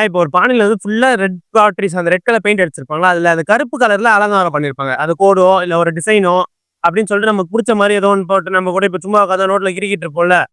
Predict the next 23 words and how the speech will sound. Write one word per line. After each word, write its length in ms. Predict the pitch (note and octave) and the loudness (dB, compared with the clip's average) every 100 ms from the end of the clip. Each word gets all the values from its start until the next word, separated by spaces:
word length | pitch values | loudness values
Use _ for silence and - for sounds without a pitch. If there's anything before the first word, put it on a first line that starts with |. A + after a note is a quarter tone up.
| _ _ C#3+ | _ _ 0
அதே 140 | F#3 G#3+ | 2 2
மாதிரி 160 | G#3 | 2
அவங்க 140 | G3 F#3+ | 2 2
என்ன 100 | G#3+ | 0
பண்ணிருக்காங்க, 440 | G3+ F3+ E3 C#3 C3+ A2+ _ _ D3+ | 0 0 0 0 0 -4 _ _ -2
அந்த 140 | E3 D#3 | -2 0
பானையில 340 | G3 A3 F#3 F3 A#3 | 0 2 2 2 2
ஒரு 100 | F3 F#3+ | 2 0
கருப்பு 240 | B3 C#4 A#3+ | -2 0 0
நிற 160 | G3+ F#3+ | 2 2
வண்ணத்தை 300 | F3+ G#3+ G3 F#3+ | 0 -2 0 -2
வச்சு 200 | E3+ D4+ F#4 _ E3+ | 0 -2 -2 _ -2
ஒரு 100 | F3+ | 0
டிசைனை 280 | G3+ A#3+ G#3 F#3+ | 0 0 0 0
மாதிரி 180 | A#3+ G#3 | 0 -2
மேக் 160 | - D#3 | -2 -2
பண்ணிருக்காங்க. 380 | D3 C3 A#2 G#2+ _ _ _ | -2 -2 -8 -14 _ _ _
சரி, 160 | A3 F3+ F3+ | -2 0 2
உலோக 320 | B3+ C#4+ C#4+ G#3+ | 2 4 2 0
கருவிகளும் 520 | F#3+ F#3+ D#3+ C#3+ F#3+ - _ _ D#3 | 0 0 0 2 0 -2 _ _ 0
ஆயுதங்களும் 520 | A#3 A3+ F#3+ D#3 D3 C#3 | 2 2 2 0 -2 -4
அப்படின்னு 240 | E3 F3+ | -4 -2
பார்க்கும்போது, 280 | C#3+ F3+ | -2 0